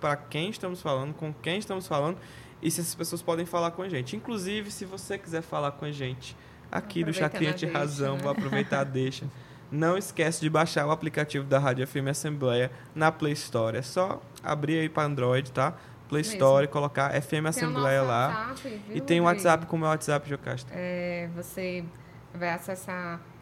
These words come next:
Speaker 2: através do oito cinco, D D D, nove oito dois zero um, quatro oito quatro oito, nove oito dois zero um quatro oito quatro oito.
Speaker 1: Aí você pode mandar sua sugestão, falar, sugestão de pauta, pode mandar o conteúdo pra gente comentar aqui também.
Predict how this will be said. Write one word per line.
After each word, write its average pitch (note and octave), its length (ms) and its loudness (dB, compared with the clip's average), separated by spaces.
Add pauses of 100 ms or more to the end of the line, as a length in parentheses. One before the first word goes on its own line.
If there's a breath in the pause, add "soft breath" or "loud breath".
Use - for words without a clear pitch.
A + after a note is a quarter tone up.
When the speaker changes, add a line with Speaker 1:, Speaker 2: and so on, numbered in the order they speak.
(180)
Speaker 2:
através F3+ 480 -4
do F3 120 -8
oito G3 180 -6
cinco, E4 580 -6
D G3 180 -8
D F3 120 -6
D, G#3 440 -4
nove A3+ 460 -2
oito A3+ 180 -10
dois G3 280 -6
zero F#3+ 260 -4
um, G#3+ 400 -6 (380)
quatro G3+ 320 -2
oito G3+ 200 -6
quatro G#3+ 320 -8
oito, E3+ 340 -6 (160)
nove F3+ 480 -6 (100)
oito F3+ 220 -6
dois E3 200 -6
zero F3 200 -4
um F#3 160 -8
quatro F#3 300 -10
oito F3 220 -6
quatro F3 80 -12
oito. F3+ 100 -16
Speaker 1:
Aí G3+ 80 -2
você A3 100 -2
pode F#3 240 4
mandar D#3+ 200 2
sua C#3+ 120 -4
sugestão, D3+ 880 0 (100)
falar, B2 300 2 (140)
sugestão B2+ 440 0
de A2+ 100 -2
pauta, C3 460 4
pode F#3+ 260 -2
mandar D#3+ 220 0
o C#3+ 60 0
conteúdo C3 400 -4
pra C3 100 -2
gente B2 160 -2
comentar A#2+ 420 0
aqui A#2+ 160 -4
também. D#3+ 400 -4